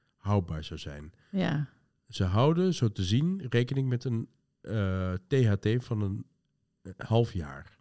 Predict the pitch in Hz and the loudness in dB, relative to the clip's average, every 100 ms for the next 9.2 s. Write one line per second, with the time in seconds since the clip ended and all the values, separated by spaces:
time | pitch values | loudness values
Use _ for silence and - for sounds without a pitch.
0 | - 233 254 160 131 151 - _ _ - | 0 0 2 0 0 -2 -10 _ _ -20
1 | - - 214 226 247 - 180 180 165 165 | -4 6 8 10 8 8 4 6 4 4
2 | 220 208 151 131 120 - 95 107 127 143 | 6 6 6 6 4 2 0 2 2 0
3 | - 117 101 113 - 233 220 - 214 196 | -2 2 2 2 4 6 8 6 4 4
4 | 135 151 120 120 - - 131 117 104 113 | 2 2 2 2 0 -2 2 4 6 4
5 | 123 143 - - 147 - 135 123 - 73 | 2 -2 -6 -6 -4 0 2 2 0 -8
6 | 78 - - _ _ _ _ - 117 104 | -12 -14 -20 _ _ _ _ 0 4 6
7 | 123 123 _ - 113 - 110 113 104 101 | 4 2 _ -4 -4 0 0 2 2 2
8 | 92 85 82 78 92 131 143 143 147 175 | 2 -2 -6 -4 -2 0 -2 -2 -4 -4
9 | 196 | -4